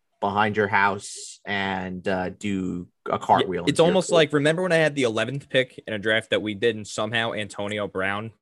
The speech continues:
Speaker 2: when he was on the Steelers, was there at eleven? It's just like,
Speaker 1: Yes.
Speaker 2: how? <laughs>
Speaker 1: It makes no sense because guess what? You sleep better at night with Antonio Brown in full point P P R.
Speaker 2: On the Steelers.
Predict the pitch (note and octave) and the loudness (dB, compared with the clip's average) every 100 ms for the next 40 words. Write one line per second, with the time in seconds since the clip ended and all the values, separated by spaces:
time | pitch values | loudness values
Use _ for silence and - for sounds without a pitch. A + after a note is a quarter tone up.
0 | - G2+ G#2 G2 G2+ F#2 - A2 F#2+ F2+ | -10 -6 -4 -4 -4 -4 0 2 2 0
1 | - F#2+ F2+ G2 G2+ F#2 F#2 G#2+ G#2+ _ | -2 -2 4 4 6 4 2 0 -4 _
2 | _ _ _ _ _ _ _ _ _ _ | _ _ _ _ _ _ _ _ _ _
3 | _ _ _ _ _ _ _ - - G#2+ | _ _ _ _ _ _ _ -10 -6 -4
4 | - - A2 A2+ - - - _ _ _ | -2 2 6 6 4 -4 -8 _ _ _
5 | _ _ _ _ _ _ _ _ _ _ | _ _ _ _ _ _ _ _ _ _
6 | _ _ - - G#2 G#2 - _ - - | _ _ -6 0 2 0 -4 _ -20 -18
7 | - - - - - _ _ - _ B2+ | -12 -4 0 0 -2 _ _ -20 _ 2
8 | A#2+ C3 C3+ - C3+ - C#3+ F2+ - _ | 2 4 2 4 2 4 2 2 -8 _
9 | _ B2 B2 A2 A#2 - E3+ F#2 F2+ - | _ -2 0 2 0 4 2 2 -12 -10
10 | F#2+ G#2+ G#2+ G#2 C#3 A#2+ - G2+ F#2 G#2 | -2 2 4 6 6 4 2 -2 -2 0
11 | G#2 G2+ A2+ F#2 - F#2+ - F#2 E2+ D#2+ | 0 4 4 4 -2 -6 -4 -6 -6 -6
12 | D#2 - _ _ _ _ _ _ - A#2+ | -6 -6 _ _ _ _ _ _ 2 2
13 | G#2+ - G2+ D#2 - - | 2 2 2 2 -6 -8